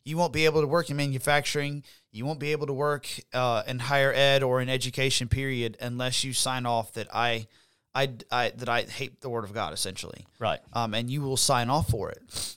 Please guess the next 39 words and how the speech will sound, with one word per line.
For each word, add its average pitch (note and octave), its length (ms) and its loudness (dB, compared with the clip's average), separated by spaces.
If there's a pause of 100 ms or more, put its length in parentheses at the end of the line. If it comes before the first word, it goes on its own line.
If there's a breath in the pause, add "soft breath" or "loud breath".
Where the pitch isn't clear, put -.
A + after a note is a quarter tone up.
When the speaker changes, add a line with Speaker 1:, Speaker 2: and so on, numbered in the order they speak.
(140)
Speaker 1:
Um, B2 420 -2
and C#3 220 0
it's, - 320 -4
it's - 300 0
happening C#3+ 560 4
in A#2+ 100 -4
certain B2 260 -4
places A#2 400 -2
of A2 60 -10
the G#2 60 -12
country. G2+ 500 -8 (480)
Um, G#2+ 460 -6 (380)
you B2+ 160 -6
know, B2+ 60 -4
maybe B2+ 280 -4
the A#2+ 100 -4
world A#2+ 280 0
implodes A#2 540 -4
before A2+ 260 -8
we A2+ 140 -6
ever G#2+ 160 -8
get A2 200 -8
there G2+ 180 -4
in G2 140 -8
Cherokee G#2+ 300 -8
County. B2 460 -6
But, D3+ 320 0
um, A#2+ 440 -2 (460)
I G#2+ 40 -12
mean, A#2 180 -10
heck, - 160 -8
that's B2 180 -8
possible. - 540 -8
Speaker 2:
Yeah, B2 140 2
right. A2+ 200 4
Speaker 1:
<laughs> - 540 4
Speaker 2:
Right. F#3+ 400 10
Speaker 1:
But, - 20 -4
um, C3 540 4